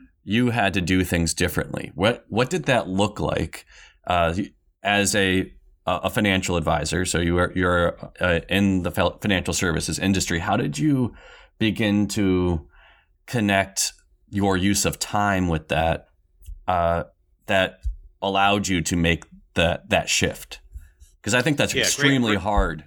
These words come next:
Speaker 1: for a lot of dif-, different, uh, whether you're in financial services or a small business owner or, or a leader to looking to get what they want for themselves. That mind shi-,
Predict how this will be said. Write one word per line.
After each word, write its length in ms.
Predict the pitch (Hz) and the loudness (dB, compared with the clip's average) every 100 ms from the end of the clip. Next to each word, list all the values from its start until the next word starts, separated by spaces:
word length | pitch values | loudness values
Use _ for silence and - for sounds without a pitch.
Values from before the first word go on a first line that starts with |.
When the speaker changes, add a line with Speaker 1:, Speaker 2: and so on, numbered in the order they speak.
| _ _ - - - _ | _ _ -20 -20 -20 _
Speaker 1:
for 180 | - 95 | -2 0
a 60 | |
lot 240 | 87 95 95 | 2 2 2
of 80 | 85 | 2
dif-, 240 | 92 90 | -2 -2
different, 440 | 107 98 90 82 - _ | -4 0 0 0 -6 _
uh, 300 | 90 85 78 78 _ | -2 0 0 -4 _
whether 200 | 107 101 | 0 2
you're 400 | 95 92 87 80 - _ | 4 2 0 -2 -10 _
in 180 | 107 107 | 0 0
financial 400 | 117 104 101 104 | 2 0 0 0
services 580 | 113 107 104 120 113 98 | 0 0 0 0 0 2
or 240 | 82 80 - | 0 0 -2
a 100 | 80 | -2
small 240 | 76 101 90 | 0 0 2
business 380 | 107 104 107 | 2 0 0
owner 360 | 107 101 101 98 | 0 2 2 2
or, 300 | 85 80 80 - | 0 0 -4 -4
or 80 | |
a 40 | 85 | 0
leader 480 | 87 123 87 85 85 | 2 2 2 0 -2
to 320 | - 90 85 - - - - | -2 -2 -2 -6 -20 -14 -4
looking 280 | 104 104 - | -2 0 -2
to 80 | |
get 160 | 82 98 | 0 0
what 140 | 87 | 0
they 100 | 78 | -2
want 240 | 82 92 101 | 0 0 0
for 80 | 90 | 0
themselves. 380 | 82 - 80 | 0 0 -2
That 220 | - 92 - | 0 -2 0
mind 380 | 95 98 110 | 0 2 2
shi-, 200 | 101 87 | 0 -2